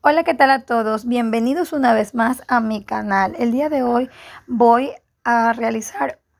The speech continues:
un té antiinflamatorio que sirve mucho para las personas que tienen gripe y baja las defensas. Bueno, vamos a necesitar,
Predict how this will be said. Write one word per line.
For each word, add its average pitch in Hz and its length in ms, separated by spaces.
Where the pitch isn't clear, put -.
un 294 240
té 262 420
antiinflamatorio 226 1000
que - 100
sirve 254 380
mucho 254 560
para 226 480
las 220 160
personas 240 500
que 214 540
tienen 240 480
gripe 247 600
y 240 140
baja 202 240
las 220 160
defensas. 202 600
Bueno, 214 500
vamos 254 340
a 214 60
necesitar, 247 760